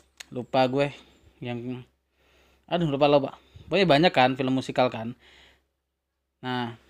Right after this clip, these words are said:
salah satu subgenrenya, asik, jenis musikalnya itu yang kayak gitu. Dia, dia sebenarnya drama, banyak dialog, lalu masuk lagu-lagu. Yang mana lagu-lagu itu mungkin menceritakan tentang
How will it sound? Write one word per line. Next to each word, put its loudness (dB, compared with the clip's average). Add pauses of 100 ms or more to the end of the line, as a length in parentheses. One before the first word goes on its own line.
salah -2
satu -2 (180)
subgenrenya, 4 (140)
asik, -14 (560)
jenis 0
musikalnya -2
itu -4 (240)
yang -6
kayak -2
gitu. -2
Dia, 0
dia 2 (420)
sebenarnya -2
drama, 4
banyak 2
dialog, 4 (240)
lalu 2
masuk -2
lagu-lagu. 0 (480)
Yang -8
mana -4
lagu-lagu 0
itu -4
mungkin -2
menceritakan -4
tentang -4